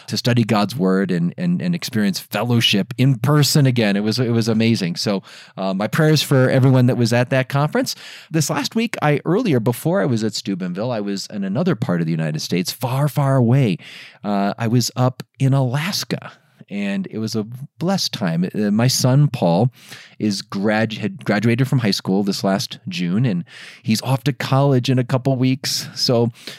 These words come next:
you pray for me. It's really hard. If those of you who've done this, like, I have to do this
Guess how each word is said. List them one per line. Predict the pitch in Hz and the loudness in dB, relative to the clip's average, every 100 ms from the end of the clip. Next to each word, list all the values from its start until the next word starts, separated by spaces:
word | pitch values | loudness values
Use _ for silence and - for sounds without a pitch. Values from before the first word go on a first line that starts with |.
| _ | _
you | - | -10
pray | - 160 | 0 2
for | 139 120 | 4 4
me. | 113 120 117 | 4 2 2
It's | 131 127 | -2 0
really | 175 123 | 2 2
hard. | - 104 98 87 - | 2 2 2 -2 -8
If | - | 0
those | 113 123 | 4 4
of | 117 | 4
you | 117 | 4
who've | 107 92 | 2 0
done | 98 110 | 2 2
this, | 113 - | 2 0
like, | 101 - | -2 -2
I | - | -4
have | 107 | 0
to | 113 | 2
do | 110 | 2
this | 107 101 | 2 0